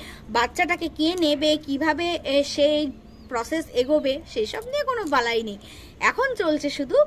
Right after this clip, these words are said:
স্পেশাল বন্ধু, স্পেশাল বন্ধু। তো, তো এদের ডিভোর্স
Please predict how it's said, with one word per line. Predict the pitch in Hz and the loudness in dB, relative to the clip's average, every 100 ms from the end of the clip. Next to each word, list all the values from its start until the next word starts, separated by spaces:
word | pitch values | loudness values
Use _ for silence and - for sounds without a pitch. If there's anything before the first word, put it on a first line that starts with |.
| - - | 0 -18
স্পেশাল | - - 392 480 440 | -12 -6 -2 2 2
বন্ধু, | 302 302 311 494 | 2 2 2 2
স্পেশাল | - 285 262 269 240 | 0 -6 -2 0 0
বন্ধু। | 226 226 190 - - - | -2 -6 -10 -12 -18 -12
তো, | - | -6
তো | 392 247 | -4 -4
এদের | 247 269 349 | -4 -4 -2
ডিভোর্স | 285 285 359 | -2 -2 -2